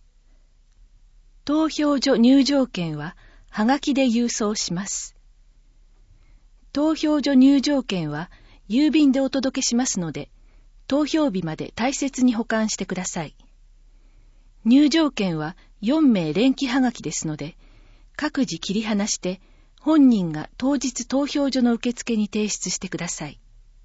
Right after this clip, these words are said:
なお、入場券がなければ投票できないというものではなく、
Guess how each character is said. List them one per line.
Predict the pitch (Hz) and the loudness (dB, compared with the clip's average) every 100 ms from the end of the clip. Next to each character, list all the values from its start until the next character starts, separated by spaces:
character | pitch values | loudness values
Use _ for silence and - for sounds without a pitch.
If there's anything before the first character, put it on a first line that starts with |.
| - - _ _ - 220 | -20 -20 _ _ -12 -6
な | 226 170 | -4 -4
お、 | 180 - - - 208 | -8 -16 -20 -6 4
入 | 262 302 | 6 6
場 | 339 330 | 4 0
券 | - 202 | 0 -2
が | 165 165 | -2 -4
な | 247 | -2
け | 262 | -2
れ | 180 | -2
ば | 156 165 | -4 -4
投 | 226 254 | -2 -2
票 | 269 254 | 0 0
で | 220 | 0
き | - 262 | 0 0
な | 233 | 0
い | |
と | 196 170 | -2 -4
い | 180 | -2
う | 196 | 0
も | 196 | 0
の | 202 | -2
で | 180 | -4
は | 156 | -6
な | 156 175 | -8 -12
く、 | - | -14